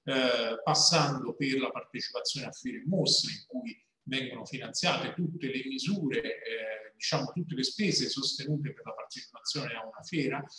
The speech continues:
e, eh, ne-, dal momento che sono state, eh, diciamo, ampliati i finanziamenti in ambito comunitario, possono essere anche finanziate le spese, le fiere in Italia a carattere internazionale.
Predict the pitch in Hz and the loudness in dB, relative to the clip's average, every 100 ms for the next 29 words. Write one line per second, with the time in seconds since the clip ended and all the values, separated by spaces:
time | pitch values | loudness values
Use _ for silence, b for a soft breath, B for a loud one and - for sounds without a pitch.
0 | B _ 156 151 151 120 120 117 113 110 | B _ 6 6 6 0 -2 -2 -2 -2
1 | - 107 113 127 123 - _ - 131 123 | -4 -10 -8 -6 -6 -12 _ -4 -4 0
2 | 143 170 151 131 151 147 - - - 120 | 2 4 2 -2 0 2 2 0 -4 -8
3 | - 160 120 - 107 B B _ 120 110 | 0 2 2 0 -6 B B _ -6 -6
4 | - - 143 123 131 - 139 180 123 113 | -2 0 0 0 -4 -2 2 4 4 0
5 | 113 - 110 - 131 156 143 - 120 127 | -6 -12 -6 -4 2 2 2 -2 -6 -6
6 | - 320 - 143 175 196 127 120 131 - | -6 -8 -6 -2 2 2 2 2 0 0
7 | 143 147 151 147 147 147 147 - 131 - | 0 2 2 2 2 -2 -4 -8 -8 -2
8 | 185 165 - 104 - - 143 131 - b | 2 2 2 -6 -4 0 2 0 -4 b
9 | b 139 127 185 156 135 147 139 135 - | b -4 2 6 6 6 4 4 2 4
10 | 147 147 147 156 156 B B - 160 175 | 6 6 6 4 2 B B 0 2 4
11 | 151 117 - 123 - - 107 107 - - | 2 2 -2 -6 -6 -6 -6 -2 0 0
12 | 127 123 90 - | 0 -2 -4 -8